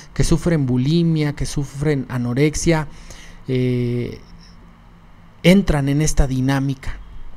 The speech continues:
de, de, de, de pretender evitar que su familiar se siga, se siga dañando, ¿sí? Recientemente hemos escuchado, eh, que hay jóvenes, ¿sí?, que en este afán de llamar la atención, en este afán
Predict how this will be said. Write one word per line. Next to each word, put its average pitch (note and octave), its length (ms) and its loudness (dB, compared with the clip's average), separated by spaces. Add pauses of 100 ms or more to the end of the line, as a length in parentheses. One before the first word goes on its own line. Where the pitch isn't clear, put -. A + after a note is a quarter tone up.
(300)
de, A2+ 320 -6
de, A#2 300 -4
de, A2 340 -4
de C3 140 0
pretender D3 800 4 (640)
evitar D3+ 720 2 (280)
que E3 120 4
su D3+ 180 4
familiar D3 540 2
se D3 140 0
siga, C#3 480 -2
se - 120 -6
siga D3 300 0
dañando, B2 540 -2 (500)
¿sí? B2+ 300 -4
Recientemente E3 880 6
hemos F3 260 4
escuchado, E3+ 680 2 (440)
eh, C3 640 2
que C#3+ 160 0
hay D#3+ 140 4
jóvenes, E3+ 720 4 (340)
¿sí?, C3 300 -6 (460)
que C#3+ 120 6
en C#3 100 4
este D#3 220 6
afán D#3+ 440 2
de D#3+ 80 2
llamar C3+ 320 0
la D3+ 100 0
atención, C#3 580 0
en C#3 140 0
este D3+ 280 0
afán D3+ 500 0